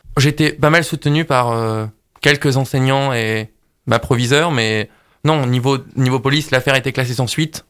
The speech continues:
au bout de, de quelques mois et, et toutes les, la plupart des, des personnes L G B T, euh, lesbiennes, gays, bi et trans et intersexes qui portent plainte pour, pour des violences ou des actes homophobes,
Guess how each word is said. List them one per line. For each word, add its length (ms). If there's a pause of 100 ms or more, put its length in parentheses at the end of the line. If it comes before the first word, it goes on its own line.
(460)
au 60
bout 100
de, 240
de 100
quelques 240
mois 360
et, 340 (240)
et 120
toutes 300
les, 540 (160)
la 60
plupart 420
des, 500 (200)
des 280
personnes 300
L 80
G 100
B 140
T, 320
euh, 160 (320)
lesbiennes, 420
gays, 160
bi 300
et 60
trans 260 (220)
et 60
intersexes 440
qui 160
portent 380
plainte 500
pour, 400 (600)
pour 100
des 100
violences 460
ou 40
des 200
actes 240
homophobes, 640